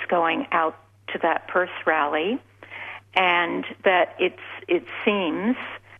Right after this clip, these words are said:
that they seem, they think that Perth is a potential recruiting ground. I mean, that area has a pretty nasty history of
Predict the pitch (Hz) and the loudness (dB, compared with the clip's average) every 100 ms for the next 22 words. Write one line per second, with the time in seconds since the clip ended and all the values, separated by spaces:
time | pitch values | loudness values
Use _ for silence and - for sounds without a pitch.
0 | - - 190 - - - _ _ _ _ | -6 2 4 4 -2 -20 _ _ _ _
1 | - 196 175 - 214 185 175 - 190 170 | 0 2 2 0 -2 0 -4 0 0 0
2 | - 208 156 214 - - - - - 165 | 0 0 0 -4 -4 0 0 0 0 2
3 | 160 - - 180 165 165 - - - - | 0 -4 0 2 2 0 -10 -16 -20 -20
4 | _ _ _ - 175 156 160 - 208 - | _ _ _ -2 2 2 -2 -4 -6 -2
5 | 190 180 - 170 170 165 - 190 180 185 | -2 0 0 0 0 0 0 2 2 0
6 | 185 185 185 185 202 254 - - - - | 0 2 2 2 2 2 0 -6 -4 -2
7 | 180 175 - _ _ _ _ - - - | 0 -2 -6 _ _ _ _ -20 -20 -6
8 | - 190 - - 180 175 175 165 - 175 | 2 2 2 2 2 4 2 0 0 -2
9 | - - - _ - _ - - - 202 | -4 -8 -16 _ -20 _ -6 -2 0 0
10 | 175 170 165 - - 160 - - 254 - | 0 0 -2 -6 -6 -6 -8 0 0 0
11 | - 180 147 139 - _ - - _ - | 0 2 4 0 -6 _ -20 -20 _ 2
12 | 175 160 | 2 2